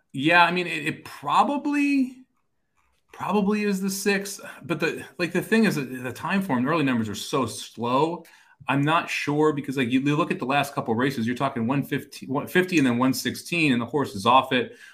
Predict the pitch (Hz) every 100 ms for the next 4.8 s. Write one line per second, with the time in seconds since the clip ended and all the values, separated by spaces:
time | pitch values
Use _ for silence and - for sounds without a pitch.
0 | _ - 131 123 110 135 117 143 175 185
1 | - - 160 170 120 110 110 123 107 113
2 | 127 113 - - 151 - - 104 - -
3 | 123 110 95 95 175 - - - - 107
4 | 104 101 110 - 151 151 120 107